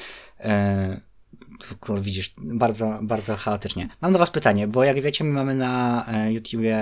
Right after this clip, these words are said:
mm, taki jakby, e, wizua-, wi-, wi-, jak to po polsku? Wi-, audio wizu-, visualizer, kurde, nie wiem, jak to powiedzieć. No, wizuator,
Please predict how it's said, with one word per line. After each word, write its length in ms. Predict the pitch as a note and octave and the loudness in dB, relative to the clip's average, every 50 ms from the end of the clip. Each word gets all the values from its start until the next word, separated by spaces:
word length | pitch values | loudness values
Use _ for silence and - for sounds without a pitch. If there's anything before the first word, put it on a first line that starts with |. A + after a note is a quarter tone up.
| G#2+ G#2+ | 0 -2
mm, 360 | G#2+ G2+ G#2 G#2 G#2 G#2 G2+ | -2 -2 -2 0 0 0 0
taki 280 | - G#2 - - G#2+ | -2 -6 -6 -4 -4
jakby, 580 | G#2 G#2 G#2 G2 G2 G#2+ G#2 G#2 G2+ G2+ G2+ - - G#2 G2+ G2+ G2 - - - - - - _ _ - - - - - - - | -2 -2 -2 -2 0 0 0 2 0 0 -2 -4 -6 -6 -4 -4 -4 -6 -8 -12 -18 -20 -20 _ _ -20 -20 -20 -20 -16 -10 -6
e, 60 | B2+ A2+ | -4 -2
wizua-, 360 | G#2 A#2 A2+ A#2 B2 C3 B2 - - - A2 A2 A2 A2+ - A#2+ | 0 0 0 2 2 0 0 -2 -4 -8 -8 -8 -8 -8 -10 -10
wi-, 420 | A#2+ A#2+ B2 A#2+ B2 A#2+ B2 A#2 | -4 0 0 0 0 -2 -6 -8
wi-, 120 | - B2+ B2+ B2 - | -8 -8 -8 -8 -8
jak 120 | A2+ A2 | -8 -10
to 180 | - - - G2+ | -10 -12 -12 -10
po 60 | - | -6
polsku? 300 | - G2+ F#2+ - - G2+ | -6 -6 -6 -6 -6 -4
Wi-, 240 | G2 G#2+ A2+ A2 - - | -2 -2 -2 -4 -4 -6
audio 300 | - B2 C#3+ C3+ B2+ A2+ | -2 0 2 4 4 2
wizu-, 280 | A2 G#2 G2+ A2 A2 G#2+ | 2 2 0 -2 -4 -2
visualizer, 680 | A2 A#2 A2+ A#2 A2+ A2 G2+ F#2+ F#2+ G2 F#2+ G2 G2 - | -2 -2 0 0 0 0 0 -2 -2 -4 -4 -6 -8 -12
kurde, 340 | - - A#2+ A#2 G2+ G2 F#2+ | -12 -12 -10 -8 -6 -4 -2
nie 120 | G#2+ G#2 | -2 -2
wiem, 100 | G2 F#2 | -2 -4
jak 100 | F2+ E2+ | -8 -10
to 60 | - | -10
powiedzieć. 220 | - F#2 F2+ F2 - - | -10 -10 -10 -8 -8 -4
No, 60 | G#2+ | -2
wizuator, 600 | A2+ B2+ B2+ C3+ C#3 C3 C3 - D3+ D3+ D3+ C#3+ | 0 0 2 4 4 4 2 0 -2 -6 -6 -8